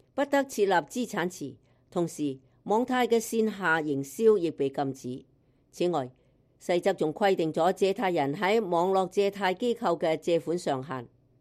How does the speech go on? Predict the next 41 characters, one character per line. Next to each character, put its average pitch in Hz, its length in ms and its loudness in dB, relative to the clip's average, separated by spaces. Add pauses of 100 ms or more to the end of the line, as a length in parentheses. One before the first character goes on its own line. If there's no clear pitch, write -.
(220)
喺 262 140 0
全 175 180 -2
球 165 160 2
金 311 180 2
融 170 180 2
危 131 140 -2
機 202 180 2
之 196 180 0
後， 131 240 -8 (240)
中 349 220 2
國 214 180 2
嘅 185 220 4
總 190 240 2
體 208 80 -6
債 180 400 2
務 151 120 2
水 165 220 4
平 156 240 0
急 208 180 -2
劇 143 140 -6
上 123 260 -6
升。 131 240 -6 (320)
根 190 200 -2
據 175 100 2
國 165 220 -2
際 165 180 0
清 202 260 0
算 170 220 -4
銀 131 240 -4
行 131 180 -4
統 151 240 -4
計 165 160 -2
嘅 151 120 -6
數 143 260 -2
據， 135 220 -2 (380)
二 202 160 4
零 180 180 4
一 254 60 2
五 180 240 2
年 143 200 0
底， 135 280 -6